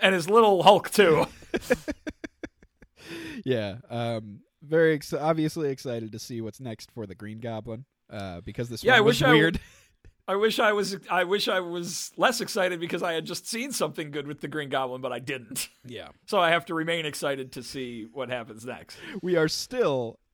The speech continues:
Speaker 2: on the edge of our seat, even though that pushed us back a little bit.
Speaker 1: Yeah.
Speaker 2: To
Speaker 1: Yeah.
Speaker 2: the, towards the center of the seat.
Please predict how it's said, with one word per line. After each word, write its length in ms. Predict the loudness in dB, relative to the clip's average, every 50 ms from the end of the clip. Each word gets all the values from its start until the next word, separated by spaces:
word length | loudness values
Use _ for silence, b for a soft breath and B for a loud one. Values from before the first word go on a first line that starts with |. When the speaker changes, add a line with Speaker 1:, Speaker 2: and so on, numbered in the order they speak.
| _ -8
Speaker 2:
on 180 | -8 -6 -6
the 120 | -4 -2 -2
edge 160 | -2 -2 -4
of 100 | -4 -4
our 140 | -4 -4 -4
seat, 320 | -6 -8 -8 -8 -8 -10 -12 _ _ _ _ _ _ _ _ _ _ _ -6
even 240 | -4 -4 -2 0 2
though 140 | 2 4
that 240 | 4 4 0 -2 -2
pushed 240 | -4 -6 -6 -6 -10
us 80 | -12 -12
back 320 | -10 -10 -8 -10 -10 -12
a 20 |
little 220 | -14 -14 -12 -12 -12
bit. 240 | -14 -16 -20 -20 _ _ _ _ _ _ _ _ _ _ -18
Speaker 1:
Yeah. 200 | -16 -14 -14 -16 -18 _ _ _ _ _ _ _ _ _ _ _ -8
Speaker 2:
To 80 | -6 -6
Speaker 1:
Yeah. 40 | -6
Speaker 2:
the, 60 | -6 -8
towards 300 | -10 -8 -6 -6 -6 -8 -12
the 100 | -16 -14
center 460 | -12 -12 -12 -12 -12 -16 -16 -14 -14
of 160 | -14 -16 -16 -16
the 60 | -14 -14
seat. 340 | -14 -14 -16 -18 -20 _